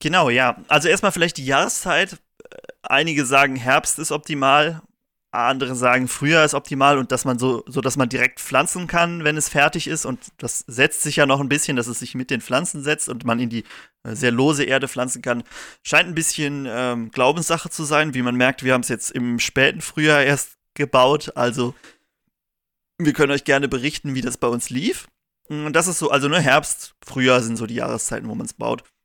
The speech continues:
Ergibt ja auch Sinn. Und dann, genau, wie du gesagt hast, müssen wir erstmal ein Loch, ein Loch buddeln, denn, äh, wenn wir das einfach auf die Erde setzen würden, dann hätten wir, wenn es alles fertig verrottet ist und so, hätten wir ja immer noch einen Haufen. Wir wollen ja, wir wollen's unter anderem so haben, dass, wenn es verrottet ist, dass wir wieder eine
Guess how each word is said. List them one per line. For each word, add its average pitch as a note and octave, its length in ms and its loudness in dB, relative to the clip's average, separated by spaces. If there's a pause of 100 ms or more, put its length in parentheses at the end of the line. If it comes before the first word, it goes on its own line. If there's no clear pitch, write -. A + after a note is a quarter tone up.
Ergibt B2 300 -12
ja B2+ 80 -2
auch A#2 140 -6
Sinn. B2+ 300 -4 (1120)
Und B2 140 -2
dann, E3+ 280 2 (300)
genau, D#3+ 240 4
wie B2 60 2
du C3 100 0
gesagt B2+ 320 2
hast, G#3 240 -4
müssen D#3+ 160 -6
wir C3 60 -2
erstmal C#3+ 260 -2
ein A#2+ 40 -2
Loch, C#3+ 340 -2 (360)
ein B2 80 -8
Loch C3 240 0
buddeln, A#2+ 500 -2 (420)
denn, C3+ 500 0 (520)
äh, C#3 60 -2
wenn D#3 460 2
wir D3 80 0
das C#3+ 140 -4
einfach D#3+ 260 0
auf C3+ 120 -2
die C#3 140 -12
Erde D#3+ 220 2
setzen F#3 320 -2
würden, E3+ 180 0
dann D3 80 4
hätten D3+ 180 0
wir, C3+ 360 2
wenn C3+ 140 -2
es C3+ 120 -4
alles D3 400 -2
fertig D3+ 380 -2
verrottet D3 400 -2
ist E3 100 -4
und D#3+ 100 -2
so, D3+ 80 -4
hätten C3+ 140 -2
wir C#3 80 4
ja C3+ 60 4
immer C#3 160 0
noch A#2+ 160 -2
einen A#2+ 140 -8
Haufen. C3+ 420 2
Wir C#3 100 -2
wollen C#3+ 180 0
ja, C3+ 300 2
wir B2 340 -4
wollen's C3+ 280 2
unter D3 260 -2
anderem C#3 220 2
so C3 200 0
haben, D#3 200 2
dass, C3+ 220 -4
wenn C3 120 -4
es - 160 -10
verrottet C#3+ 340 -2
ist, F3 140 -8
dass D3+ 140 -10
wir B2 80 -6
wieder C3 100 -4
eine C3 140 -6